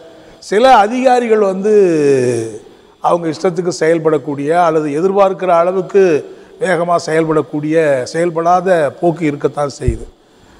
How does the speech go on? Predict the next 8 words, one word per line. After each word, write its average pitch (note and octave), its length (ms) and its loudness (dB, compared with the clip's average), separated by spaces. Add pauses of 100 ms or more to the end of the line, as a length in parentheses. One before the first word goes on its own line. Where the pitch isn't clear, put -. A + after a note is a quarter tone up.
(140)
அதாவது F3+ 420 0
அரசுங்கன்னு G3 680 0
சொல்ற F#3 280 0
போது G#3 260 2
ஒரு F3+ 220 0
தனி G3 260 -2
நபர் E3 280 0
அல்ல, C3 320 -2